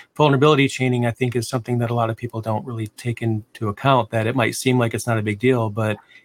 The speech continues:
it could be if the, and I think that's what a lot of hackers do, if not most, they try to chain things together to, um, get the desired output. So that root shell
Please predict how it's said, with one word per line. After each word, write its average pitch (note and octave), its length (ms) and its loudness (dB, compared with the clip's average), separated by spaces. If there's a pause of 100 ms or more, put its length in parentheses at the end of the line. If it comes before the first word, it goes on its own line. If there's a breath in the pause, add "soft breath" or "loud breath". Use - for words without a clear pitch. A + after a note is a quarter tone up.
(120)
it C#3+ 180 0
could A3+ 300 2
be D3 320 6
if C#3 160 2
the, C3+ 280 4
and C#3+ 160 2
I C#3+ 60 6
think E3+ 220 2
that's D3 260 2
what C#3 80 4
a C3+ 60 2
lot C3+ 160 4
of B2 40 0
hackers C3 320 2
do, C#3 300 2
if C3 160 -4
not B2 160 2
most, C3 400 2
they A#2+ 240 2 (300 loud breath)
try D3+ 160 4
to C3 80 6
chain C#3+ 320 2
things C3+ 280 2
together C3 520 2
to, A#2+ 580 0
um, A#2 520 0
get A#2+ 180 0
the B2 100 4
desired A#2 640 0
output. B2+ 400 -4
So - 120 -4
that B2 220 2
root C3+ 300 2
shell C3 480 4